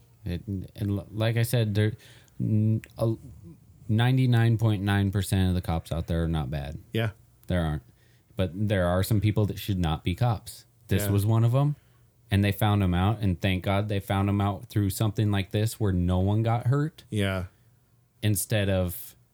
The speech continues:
Speaker 1: someone did get hurt.
Speaker 2: Yeah, this situation could have gotten so bad.
Speaker 1: Yeah,
Speaker 2: Like,
Speaker 1: like,
Speaker 2: I
Speaker 1: what, what would he have lied
Speaker 2: <clears throat>
Speaker 1: about further on down the road, you know?
Speaker 2: Or what has he lied about so
Speaker 1: Yeah.
Speaker 2: far? So now, now they're gonna investigate,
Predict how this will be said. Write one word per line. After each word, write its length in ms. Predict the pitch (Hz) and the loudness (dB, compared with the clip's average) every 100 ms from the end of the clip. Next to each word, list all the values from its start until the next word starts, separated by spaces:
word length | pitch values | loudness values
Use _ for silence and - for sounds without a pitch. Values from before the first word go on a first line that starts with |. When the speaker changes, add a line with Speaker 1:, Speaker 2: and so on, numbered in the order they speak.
| _ _ _ | _ _ _
Speaker 1:
someone 460 | - 110 101 95 | -2 0 2 0
did 220 | 85 95 82 | 0 -2 -2
get 160 | - | -10
hurt. 340 | 80 - - - - | -10 -10 -14 -12 -4
Speaker 2:
Yeah, 80 | |
this 180 | 92 104 | -2 0
situation 600 | 135 117 117 104 - 95 | -2 -2 -2 -2 -4 -8
could 160 | - 101 | -6 -4
have 140 | 92 | -4
gotten 460 | 92 82 82 82 80 _ 80 | -6 -8 -12 -14 -16 _ -14
so 680 | - - - - - 95 92 | -8 -6 -6 -6 -4 -4 -2
bad. 400 | 87 82 80 78 - _ _ | -4 -6 -10 -14 -20 _ _
Speaker 1:
Yeah, 160 | 107 62 | -4 -4
Speaker 2:
Like, 180 | 98 95 | -2 -2
Speaker 1:
like, 100 | 98 | 0
Speaker 2:
I 20 | |
Speaker 1:
what, 200 | 131 156 | 0 0
what 260 | 131 135 143 | 2 2 2
would 140 | 139 131 | 2 2
he 80 | |
have 140 | 131 117 | 2 0
lied 280 | 110 110 113 | 0 2 2
Speaker 2:
<clears throat> 80 | |
Speaker 1:
about 260 | 113 107 - | 2 0 -2
further 340 | - 107 101 | 0 2 2
on 180 | 95 95 | 0 0
down 200 | 92 90 | -2 -2
the 80 | 82 | -2
road, 300 | 80 71 71 | -4 -6 -6
you 100 | 82 | -2
know? 260 | 87 95 113 _ - | 0 0 -2 _ -6
Speaker 2:
Or 180 | 143 147 | -4 -2
what 240 | 101 - | -2 -4
has 280 | 98 127 101 | -4 -4 -2
he 80 | 92 | -6
lied 180 | 82 87 | -6 -8
about 220 | 90 - | -8 -4
so 40 | |
Speaker 1:
Yeah. 140 | 143 113 | -4 -4
Speaker 2:
far? 320 | - 110 85 | -4 -4 -4
So 140 | - | -2
now, 300 | 127 156 202 | -2 0 -2
now 220 | 135 131 190 | 0 0 2
they're 160 | 123 | 0
gonna 180 | 107 110 | 2 0
investigate, 800 | 113 104 101 104 101 98 98 | 0 -2 -2 -2 -2 0 -2